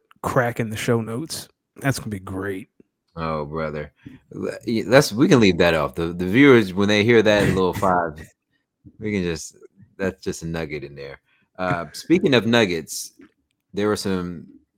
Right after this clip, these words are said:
Speaker 2: some Niners who didn't find any gold on Sunday.
Speaker 1: Ah.
Speaker 2: Ladies, ladies and gentlemen, it was Super Bowl Sunday in, in America. It was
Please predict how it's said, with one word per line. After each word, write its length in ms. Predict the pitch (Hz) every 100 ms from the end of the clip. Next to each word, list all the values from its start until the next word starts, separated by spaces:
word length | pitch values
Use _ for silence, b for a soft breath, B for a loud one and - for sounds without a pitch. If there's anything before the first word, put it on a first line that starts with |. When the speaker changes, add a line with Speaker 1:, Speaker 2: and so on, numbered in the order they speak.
| _ _ _ _ _ _
Speaker 2:
some 220 | - 95
Niners 400 | 104 113 98 82
who 60 | 85
didn't 200 | 92 90
find 200 | 98 92
any 160 | 92 90
gold 460 | 90 80 73 69 - - _ _ _ -
on 140 | 76
Sunday. 580 | 76 78 76 73 78 90 - _ _ _ _ _ _ -
Speaker 1:
Ah. 380 | 131 143 - -
Speaker 2:
Ladies, 240 | 110 101 98 - _ _ _ _
ladies 340 | 98 110 113 101
and 100 | 92
gentlemen, 720 | 107 104 98 92 85 82 78 _ _ _ _ _ _ _
it 120 | 101 95
was 460 | 98 92 82 - -
Super 380 | - 131 127
Bowl 300 | 117 113 104
Sunday 800 | 95 - 113 98 80 71 67 71 69 _ _
in, 400 | 80 80 78 71
in 120 | 78 78
America. 640 | 78 78 78 76 80 76 - _ _ _ _
It 180 | 85 85
was 580 | 87 87 85 82 - -